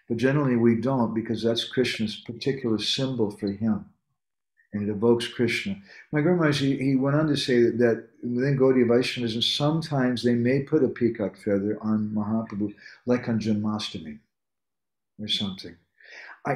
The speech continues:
my general feeling is with all this is that deity worship is an expression of the heart. When we say, when we say, use that, that, that phrase, expression of the heart, that means art, because everyone's gonna have a different expression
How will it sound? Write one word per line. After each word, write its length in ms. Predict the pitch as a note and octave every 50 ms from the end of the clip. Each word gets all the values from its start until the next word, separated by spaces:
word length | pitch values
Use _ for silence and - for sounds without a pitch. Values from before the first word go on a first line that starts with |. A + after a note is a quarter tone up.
| C#3
my 300 | - C#3+ C#3 D3+ F#3+ A3
general 380 | A3+ F3 D#3+ E3 D#3+ D#3 D3 C3
feeling 460 | B2+ - - C#3 D3 D3+ D3+ C3+ A#2+
is 200 | A#2 A#2 A2+ A2+
with 120 | A2+ G#2 A2+
all 220 | A2+ B2 C#3 C#3+
this 360 | B2+ A#2 A2 A2 A2 A2 -
is 160 | A#2+ A2+ -
that 300 | A#2+ A#2+ A2+ A2+ - A2+
deity 320 | - A#2+ B2 D3 E3 F3 D#3+
worship 560 | C#3+ C3 B2+ A#2+ A#2 - - A#2 A2+ A#2 - - _ _ _ _ _ _ _ _ _ _ -
is 200 | B2 B2 A2 A2+
an 80 | A#2+ A#2
expression 560 | A2+ A#2 - - C3 B2+ B2+ - - B2 A#2+
of 80 | A2
the 100 | F#2+ G2+
heart. 480 | - - - A2+ G#2+ A2 B2 - - - _ _ _ _ _ _ _ _ _ _ _ _ _ _ _ _ _
When 200 | B2 A#2+ B2+ B2+
we 120 | C3 B2+
say, 340 | A#2+ - - C#3+ C#3+ C#3+ C#3+
when 320 | C3+ - - A#2+ A#2+ A#2+
we 140 | A#2+ A#2+ A#2+
say, 420 | A#2 - - C3 B2 B2 B2 A#2 A2 - - - -
use 320 | A#2 A#2 A#2+ B2+ B2+ A#2
that, 240 | A#2+ A#2 G#2+ G2 G2 - - G#2
that, 200 | G#2+ A2+ G#2+ - A2
that 240 | A#2+ A2+ G#2+ - -
phrase, 420 | - - C3+ C3 B2 A#2 A2+ A2+
expression 560 | G#2+ G#2+ - - - B2+ B2 A#2+ - - A2
of 80 | G#2+ G#2
the 80 | G#2+
heart, 300 | G2+ - C#3 C3+ A#2 - -
that 160 | C#3 C#3+ -
means 220 | C#3 C3 A#2+ A2 - -
art, 320 | A2+ A#2 A2+ G2+ - - - - _ _ _ _ _ _ _ _ _ _ _ _ _ _ _ _ _ _ - - - _ _
because 280 | B2 A#2+ C#3+ C3 A2+ A#2
everyone's 480 | B2 B2 C#3+ D#3 C#3+ C3+ C3 B2 A2
gonna 200 | G#2+ B2+ B2+ B2
have 200 | A2+ A#2+ B2 A#2+
a 100 | B2+ A#2+
different 400 | A2 D3 D#3 D3+ D3+ - B2 A2
expression 640 | G#2 G#2 - - - A#2 G#2+ G2 - - - F#2+